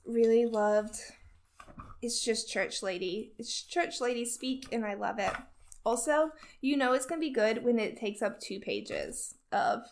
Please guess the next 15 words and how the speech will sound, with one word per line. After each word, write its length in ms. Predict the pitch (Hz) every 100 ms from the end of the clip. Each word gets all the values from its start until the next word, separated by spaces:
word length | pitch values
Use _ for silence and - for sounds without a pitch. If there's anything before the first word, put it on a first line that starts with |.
| -
a, 400 | - - - 262 - _ _ _ - - -
aren't 160 | 262 277
you 140 | 415
glad 320 | 294 254 339
you 100 | 302
asked 180 | 220 262
me 100 | 269
to 100 | 240
read 200 | 226 233
the 100 | 262
longest 440 | 233 214 247 269 220
one 200 | 202 233
to 120 | 240
you? 240 | 311 359 381 _ - - - - - -
Um, 560 | 277 269 240 226 254